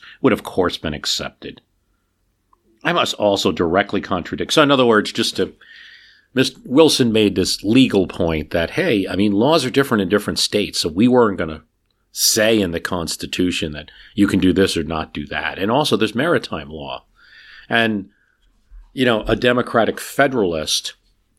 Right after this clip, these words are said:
is saying essentially, yeah, I mean,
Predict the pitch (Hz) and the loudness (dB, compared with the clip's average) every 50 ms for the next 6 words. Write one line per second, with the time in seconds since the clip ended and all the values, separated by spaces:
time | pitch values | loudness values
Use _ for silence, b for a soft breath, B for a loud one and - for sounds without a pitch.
0 | _ - 117 107 98 95 92 90 90 85 82 - - - - _ _ _ _ _ | _ 0 2 4 4 4 4 2 0 0 -2 -4 -6 -6 -8 _ _ _ _ _
1 | _ _ _ _ _ _ _ _ _ _ _ _ - - - 135 120 110 104 98 | _ _ _ _ _ _ _ _ _ _ _ _ -8 -4 0 0 0 2 0 -2
2 | 92 92 90 - - 117 107 101 101 - - 95 85 87 85 80 80 80 - _ | -2 -4 -4 -2 0 0 0 0 0 0 0 2 2 2 2 2 0 -4 -8 _
3 | _ _ _ _ _ _ _ - 156 147 151 135 113 104 - - - 113 113 117 | _ _ _ _ _ _ _ -2 2 4 4 4 4 2 0 0 -2 -2 0 0
4 | 117 113 110 104 101 - | 0 0 0 -2 -4 -6